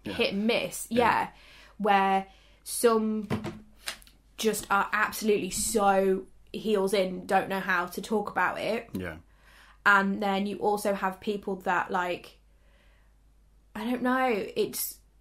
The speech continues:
Speaker 2: they just don't know as well how to process stuff.
Speaker 1: Yeah.
Speaker 2: But then it's been a learning curve. Like, the only reason I can process stuff as well as I do is 'cause I essentially had, like,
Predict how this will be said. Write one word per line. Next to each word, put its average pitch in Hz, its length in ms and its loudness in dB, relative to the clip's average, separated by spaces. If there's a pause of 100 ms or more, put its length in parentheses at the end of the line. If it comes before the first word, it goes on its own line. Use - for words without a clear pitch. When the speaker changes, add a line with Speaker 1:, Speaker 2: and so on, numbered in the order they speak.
(180)
Speaker 2:
they 226 100 6
just 226 280 0
don't 226 260 2
know 208 360 0 (100)
as 202 160 -2
well 196 340 4
how 196 220 2
to 196 640 -6 (320)
process 214 640 -2
stuff. - 480 -8
Speaker 1:
Yeah. - 160 -10 (460)
Speaker 2:
But 233 200 4
then 240 220 4
it's 262 220 -4
been 262 140 4
a 262 80 4
learning 226 320 2
curve. 190 220 0
Like, 190 140 4
the 202 100 -2
only 247 120 2
reason 214 240 0
I 185 120 2
can 196 160 -4
process - 360 -6
stuff - 200 -8
as 175 80 -10
well 180 120 0
as 170 120 -4
I 170 80 -2
do 180 140 0
is 185 280 0
'cause 208 180 -4
I 190 140 2
essentially 185 460 -2
had, 185 120 -4
like, 165 140 -4